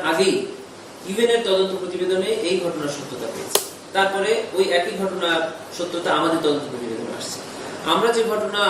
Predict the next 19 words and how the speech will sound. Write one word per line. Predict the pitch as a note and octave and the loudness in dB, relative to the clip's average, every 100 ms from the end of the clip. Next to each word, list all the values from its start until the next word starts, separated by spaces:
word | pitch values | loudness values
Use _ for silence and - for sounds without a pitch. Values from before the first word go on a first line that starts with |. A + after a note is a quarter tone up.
| F3+ | 2
আমরা | F#3 | 2
যে | G3 F#3+ | 2 2
বক্তব্য | F3 F3+ F3+ F3 | 2 0 -2 0
ট্রাইব্যুনালে | E3+ E3 E3+ E3+ E3+ | 0 2 0 0 0
দেই, | E3+ F#3 - - - | 0 0 -6 -6 0
পরবর্তীতে | E3+ F#3 F#3 - D#3+ | 2 4 2 -2 -4
দেখা | D3+ D3+ D3 | -2 0 0
যায় | C#3 D3 | 0 2
ন্যাশনালি | E3 - F#3 F#3 | 0 -2 0 2
এবং | F#3 F3 D3+ | 2 2 -2
ইন্টারন্যাশনাল | D3 D3 D3+ D#3 D3+ | -2 -2 -2 -4 -6
সংস্থাগুলো | D3 C#3+ D#3 D3 E3 | -6 -6 -4 -2 -2
সেই | G#3 G3 | 0 2
বক্তব্য | - E3 E3 | 2 0 -2
সমর্থনেই | F3 F3 F3+ G3 F#3+ F#3 | 0 2 2 4 2 2
তাদের | C#3+ C#3+ | 2 0
প্রতিবেদন | C#3+ C3+ B2 A#2+ A#2+ | -2 -6 -6 -6 -8
প্রকাশ | - A2 - | -10 -10 -8
করে। | A2 | -10